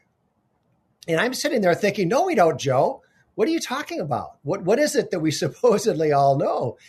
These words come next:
And, and the truth, Michelle, is that it is very difficult, uh, to seriously answer the question, "What can we do to try to prevent these school shootings?"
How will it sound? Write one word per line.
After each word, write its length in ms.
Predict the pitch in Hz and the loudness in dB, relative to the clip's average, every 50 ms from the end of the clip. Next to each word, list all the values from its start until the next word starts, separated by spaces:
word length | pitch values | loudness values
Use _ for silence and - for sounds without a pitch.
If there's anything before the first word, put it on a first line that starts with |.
| - - - - - - - 143 135 - - | -20 -20 -20 -20 -20 -20 -18 -18 -18 -4 -2
And, 360 | 233 233 220 214 214 - - - | 0 2 2 2 0 -4 -10 -8
and 360 | 220 220 220 214 214 202 170 175 | -4 0 0 2 0 0 -2 -6
the 80 | 180 | -6
truth, 440 | - - - - 269 370 381 - - | -6 -6 -6 -4 -4 -6 -6 -8 -6
Michelle, 600 | 311 220 - - - 156 127 123 127 135 165 190 - | -6 -4 -4 -4 -4 -2 -2 0 0 0 -2 -2 -4
is 200 | 175 170 156 131 | -4 -4 -4 0
that 200 | 170 160 160 175 | 0 0 0 0
it 120 | 180 160 | -2 0
is 160 | 156 131 110 | -2 -2 -2
very 480 | 120 107 113 131 170 220 214 202 190 180 | -6 -12 -12 -2 0 2 2 2 0 -2
difficult, 560 | 147 147 127 - - 101 - - - - _ _ _ _ _ _ _ _ | -2 -4 -6 -6 -8 -16 -16 -18 -20 -20 _ _ _ _ _ _ _ _
uh, 280 | - 143 127 117 117 113 | -8 -6 -6 -4 -6 -6
to 160 | - - 143 | -6 -8 -8
seriously 640 | 131 - - - 196 196 190 185 175 - 180 151 135 | -8 -8 -4 -2 0 2 2 0 0 0 -2 0 0
answer 300 | 131 131 135 131 - 147 | 0 -2 -2 -4 -4 -6
the 100 | 127 135 | -6 -6
question, 480 | 131 - - 117 110 - - 135 123 117 | -8 -4 -4 -4 -4 -4 -6 -8 -6 -4
"What 300 | 107 127 180 - - - | -2 -2 -2 -2 -4 -10
can 180 | - 175 165 151 | -10 -8 -6 -4
we 140 | 143 139 | -4 -4
do 420 | 120 104 98 170 233 294 175 127 123 | -4 -6 -8 -8 -6 -4 -4 -4 -4
to 80 | 135 | -4
try 260 | 131 - - 135 131 135 | -6 -6 -2 -2 -2 -2
to 80 | 131 | -2
prevent 460 | 135 - 139 123 104 120 120 117 117 | -4 -6 -8 -6 -4 -4 -6 -6 -6
these 180 | - 120 110 - | -8 -10 -10 -10
school 280 | - - - 123 120 117 | -10 -10 -8 -8 -8 -8
shootings?" 480 | - - 262 302 269 170 123 110 - | -10 -10 -10 -6 -6 -6 -6 -6 -10